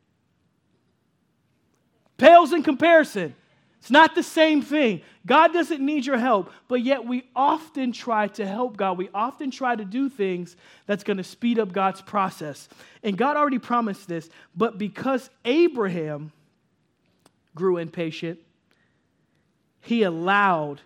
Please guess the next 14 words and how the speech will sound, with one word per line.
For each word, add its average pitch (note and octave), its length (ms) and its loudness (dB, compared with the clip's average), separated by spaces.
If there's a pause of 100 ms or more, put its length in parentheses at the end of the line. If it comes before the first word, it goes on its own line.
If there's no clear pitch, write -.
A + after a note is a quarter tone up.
(140)
his F3+ 260 -6
wife E3 580 -4
to F3 120 -14
lead D#3+ 240 -10
his D#3 200 -16
household E3 640 -12 (480)
with D#3+ 140 -12
her F3 140 -8
emotions. D#3 760 -12 (840)
And D#3 120 -12
he G3+ 100 -2
did F#3 180 -2
not F#3+ 240 -4
lead G3 520 -2